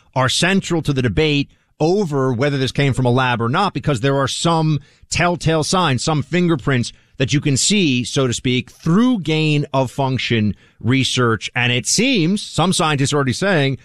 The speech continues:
that those are present with covid nineteen. Uh, but I, I also think, Clay, there's, there's a broader, a broader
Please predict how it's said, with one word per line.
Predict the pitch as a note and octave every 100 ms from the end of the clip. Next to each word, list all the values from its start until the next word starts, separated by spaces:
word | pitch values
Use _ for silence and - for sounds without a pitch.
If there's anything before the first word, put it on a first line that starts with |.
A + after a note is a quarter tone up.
| _
that | - C#3+
those | E3 D3+
are | D3
present | - D3 C3 C3+ -
with | A#2+ B2 - _ _ _
covid | - C#3 B2 G2+
nineteen. | A#2 A2 G#2 - D#3 A#2+
Uh, | D3 C#3+
but | E3
I, | D#3 D#3
I | D3+
also | D#3+ A#3+ B3+ G3+
think, | - E3
Clay, | - D3+
there's, | C#3 C3
there's | - C3
a | B2
broader, | E2+ G2+ D#3 F3+ F#3 E3+ C#3 C3 _ _ _ -
a | D3+
broader | B2 F#3 A#3+ A3+ F#3 D#3